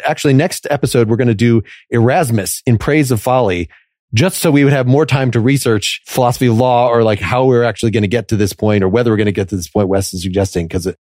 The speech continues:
'cause I didn't wanna just, you know, unilaterally make this decision.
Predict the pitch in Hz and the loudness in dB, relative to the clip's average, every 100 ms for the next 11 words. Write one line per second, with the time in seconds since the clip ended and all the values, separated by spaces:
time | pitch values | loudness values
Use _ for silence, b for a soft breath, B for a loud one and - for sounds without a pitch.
0 | _ - 123 127 120 120 104 101 - 104 | _ -6 -2 2 2 2 0 -2 -6 -8
1 | 113 95 98 120 110 107 107 101 95 98 | -4 0 2 2 2 2 2 0 0 -2
2 | 90 92 - 98 110 92 85 82 | -4 -8 -4 -2 0 0 -4 -6